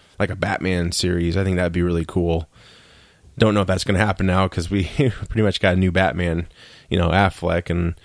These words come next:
the movie's coming, so that's probably not gonna happen, but maybe someday.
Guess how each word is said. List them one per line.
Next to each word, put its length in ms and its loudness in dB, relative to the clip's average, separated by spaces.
the 80 0
movie's 340 4
coming, 360 0
so 440 2
that's 160 -4
probably 320 6
not 160 2
gonna 140 0
happen, 420 0
but 280 4
maybe 180 4
someday. 480 2